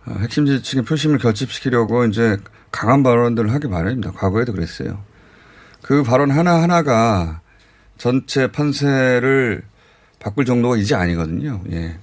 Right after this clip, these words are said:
과거에는 뭐 발언 하나 가지고 막 모든 언론이 다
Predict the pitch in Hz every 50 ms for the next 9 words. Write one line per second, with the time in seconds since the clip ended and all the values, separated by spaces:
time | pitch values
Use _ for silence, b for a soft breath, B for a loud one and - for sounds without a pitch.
0 | - - - 107 113 117 131 139 143 139 143 139 127 113 - - 110 127 131 123
1 | 151 175 175 165 151 139 131 123 123 113 101 98 - b b b b b b b
2 | b b - 113 131 151 156 170 170 156 143 135 127 123 113 107 98 104 95 87
3 | 85 85 87 90